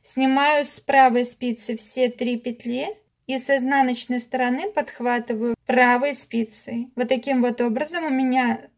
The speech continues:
петли поменялись местами. Теперь вот эти вот две петли я перенесу на левую спицу.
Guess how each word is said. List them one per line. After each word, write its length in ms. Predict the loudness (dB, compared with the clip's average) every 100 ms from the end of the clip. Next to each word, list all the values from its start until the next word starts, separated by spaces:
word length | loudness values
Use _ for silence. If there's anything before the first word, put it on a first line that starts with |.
| _
петли 340 | -2 -2 0 -4
поменялись 720 | 2 4 4 4 2 -4 -2
местами. 680 | -2 -2 -4 0 0 -2 -8 -4
Теперь 200 | 0 2
вот 200 | 2 2
эти 240 | 0 0
вот 180 | 0 0
две 220 | 2 0
петли 400 | 0 -6 -6 -4
я 120 | -2
перенесу 680 | -2 0 2 2 2 -4 -6
на 300 | -2 0 0 0
левую 460 | 0 2 2 0 -4
спицу. 720 | -6 -6 -6 -6 -12 -8 -8